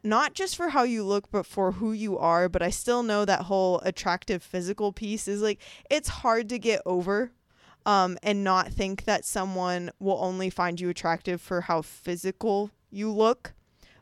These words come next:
But even then, someone will love all the physical attributes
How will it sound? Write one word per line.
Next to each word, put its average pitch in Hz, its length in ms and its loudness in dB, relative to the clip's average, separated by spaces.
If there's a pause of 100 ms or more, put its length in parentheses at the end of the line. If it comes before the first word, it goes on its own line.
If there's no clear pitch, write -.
(120)
But 233 180 6
even 254 400 -2
then, 180 360 -2 (100)
someone 262 560 -2
will 240 260 0
love 190 380 4
all 180 180 4
the 196 120 -2
physical 208 680 -2
attributes 220 720 -2